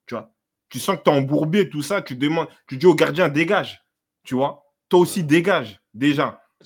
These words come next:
Speaker 2: Ces mecs-là,
Speaker 1: Après
Speaker 2: quand ils coulent, ils font tout couler avec eux. C'est incroyable. Marquinhos, Donnarumma, c'est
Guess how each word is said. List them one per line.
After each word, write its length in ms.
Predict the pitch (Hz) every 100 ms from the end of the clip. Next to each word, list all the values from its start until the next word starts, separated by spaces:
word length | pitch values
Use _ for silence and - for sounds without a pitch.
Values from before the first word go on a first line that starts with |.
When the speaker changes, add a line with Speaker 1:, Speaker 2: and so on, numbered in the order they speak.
| 160 - 127 - -
Speaker 2:
Ces 140 | -
mecs-là, 280 | 190 208 254
Speaker 1:
Après 160 | 254 185
Speaker 2:
quand 120 | 160
ils 100 | 160
coulent, 360 | - 220 220 151
ils 120 | 156
font 180 | - 165
tout 200 | - 220
couler 360 | - 175 151
avec 320 | 131 117 113 110
eux. 100 | 92
C'est 160 | - 147
incroyable. 580 | 180 - 127 117 95 85
Marquinhos, 580 | 98 135 - 151 151 147
Donnarumma, 720 | 123 135 127 123 135 147 135
c'est 380 | - 104 98